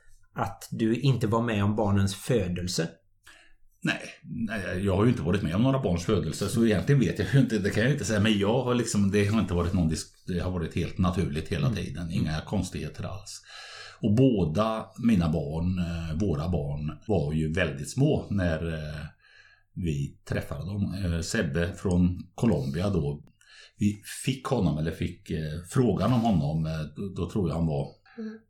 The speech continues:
Speaker 2: fem, sex veckor, och så var vi nere efter ett par månader bara, så han var inte gammal alls. Och Felicia var på samma sätt, kan man säga. Jag tror att hon var fem, sex veckor när hon kom till oss.
Speaker 1: Mm.
Speaker 2: Så båda var ju väldigt, väldigt små.
Speaker 1: Just det, och hon har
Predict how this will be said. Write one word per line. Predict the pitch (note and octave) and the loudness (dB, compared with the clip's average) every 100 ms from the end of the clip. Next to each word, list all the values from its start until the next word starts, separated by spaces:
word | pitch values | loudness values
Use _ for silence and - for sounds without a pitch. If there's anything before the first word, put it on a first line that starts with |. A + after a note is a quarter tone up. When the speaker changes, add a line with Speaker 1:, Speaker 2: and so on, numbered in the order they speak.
| - | -6
Speaker 2:
fem, | - - | -4 -2
sex | - - F2+ | -4 -8 -8
veckor, | F2 E2 D#2+ | -10 -8 -8
och | |
så | - F2+ | -4 0
var | E2+ | 2
vi | E2 | 4
nere | F2 E2 C#2 | 4 4 2
efter | - E2 | -6 -8
ett | - | -6
par | E2 D2 | -6 0
månader | F2+ D#2+ C2 C2+ D#2+ | 2 2 0 -4 -4
bara, | D#2+ D2+ C#2 - | -2 -4 -8 -10
så | G2 D#2+ D#2+ | -8 -6 -6
han | D#2+ F2 | -4 -4
var | F2 | -4
inte | F2 | -6
gammal | E2+ E2 F#2 | -8 -10 -12
alls. | F#2 F2 | -14 -8
Och | G2+ G2+ | -6 -2
Felicia | G#2+ - - - G2 F#2+ F#2 F2 | 0 0 -2 -6 -6 -6 -6 -4
var | F2+ D#2+ C#2+ - - - - | -2 -2 -2 -8 -16 -12 -8
på | |
samma | A2+ D2 | -6 -6
sätt, | - - - | -8 -12 -12
kan | G#2 | -10
man | |
säga. | F#2 F2 | -8 -8
Jag | F2 | -8
tror | F2+ F2 | -8 -6
att | |
hon | F2 | -4
var | D2+ D2 - - - - - | -4 -8 -18 -20 -20 -18 -6
fem, | F2 D#2+ | -6 -6
sex | D2 - | -8 -8
veckor | F2 - | -10 -8
när | D2+ | -8
hon | D#2+ D#2 | -6 -6
kom | D3 G2 | -8 -8
till | G2 | -8
oss. | G2 - - _ - | -8 -12 -16 _ -2
Speaker 1:
Mm. | B2 E2 - - - | 0 0 -4 -16 -10
Speaker 2:
Så | G2+ F2 | -4 0
båda | G2+ D#2+ E2 | 0 0 0
var | D#2+ | -2
ju | D#2+ | -2
väldigt, | E2 D2 - | -2 -4 -6
väldigt | F2 - | -6 -6
små. | - - _ _ _ _ | -8 -10 _ _ _ _
Speaker 1:
Just | C3+ C3+ | 0 2
det, | A#2 | 4
och | B2+ | 4
hon | B2+ A2 A2+ | 4 2 2
har | C3 G#2 G2+ G2+ | 2 4 4 2